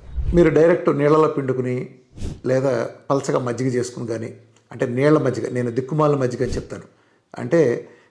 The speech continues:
రెండు స్పూన్లు పెరిగేసుకుని ఒక లీటర్ నీళ్ళల్లో కలిపేసి ఉన్న ఫార్ములాగా అంతే, దాంట్లో నిమ్మకాయ పిండుకుని లేదా అందులో పచ్చిమిరపకాయ కానీ కరివేపాకు కానీ మీరు మిగతా అన్నీ యాడ్ చేసుకోవచ్చు.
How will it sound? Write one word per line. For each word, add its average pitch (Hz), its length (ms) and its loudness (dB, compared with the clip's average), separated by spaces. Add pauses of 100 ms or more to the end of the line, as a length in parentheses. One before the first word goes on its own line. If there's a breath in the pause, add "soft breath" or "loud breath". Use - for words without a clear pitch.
(160)
రెండు 160 280 4
స్పూన్లు 170 400 4
పెరిగేసుకుని 151 800 0
ఒక 127 100 -6
లీటర్ 135 560 0
నీళ్ళల్లో 131 320 2
కలిపేసి 120 560 -4 (680 soft breath)
ఉన్న 208 200 4
ఫార్ములాగా 175 500 2
అంతే, - 340 -6 (140)
దాంట్లో 165 320 2
నిమ్మకాయ 139 300 0
పిండుకుని 123 440 -6 (440)
లేదా 139 200 2
అందులో 135 180 2
పచ్చిమిరపకాయ 131 440 -2
కానీ 131 220 -2
కరివేపాకు 131 440 -2
కానీ 131 340 -6 (360)
మీరు 135 220 -4
మిగతా 139 340 0
అన్నీ 139 140 0
యాడ్ 120 220 -2
చేసుకోవచ్చు. 123 520 -2